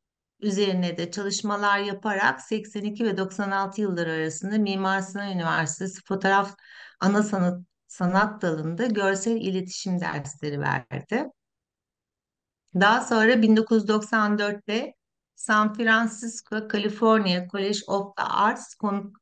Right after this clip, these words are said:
e, sanatçı olarak diğer meslektaşlarıyla çalıştı. E, <clears throat> bin dokuz yüz seksen ve doksan beş sürecinde Türkiye'de başladığı fotoğraf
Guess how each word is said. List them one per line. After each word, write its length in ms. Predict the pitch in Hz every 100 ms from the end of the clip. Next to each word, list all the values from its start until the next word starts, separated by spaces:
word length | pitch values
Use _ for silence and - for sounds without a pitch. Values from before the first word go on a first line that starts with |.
| -
e, 180 | 180 175
sanatçı 560 | 175 185 180 180 180 190
olarak 360 | 175 170 170
diğer 300 | 190 180 180
meslektaşlarıyla 1200 | 175 170 - 180 - 175 170 - 170 165 160 147
çalıştı. 680 | 139 147 143 139 - 214 302 - _ _ _ _ _ _ _ _ -
E, 540 | 190 190 196 196 190 - _ -
<clears throat> 1500 | 233 185 180 - _ _ _ _ _ _ _ _ _ - -
bin 200 | 202 240
dokuz 260 | 254 254 -
yüz 100 | -
seksen 480 | 254 247 277 269
ve 160 | 247 196
doksan 520 | 208 214 - 226 220
beş 180 | 233 240
sürecinde 960 | 240 - 185 175 180 170 160 190 285 - _ - _
Türkiye'de 600 | - 254 254 254 220 196 185
başladığı 760 | 180 180 - 185 - 175 180
fotoğraf 420 | 180 202 214 220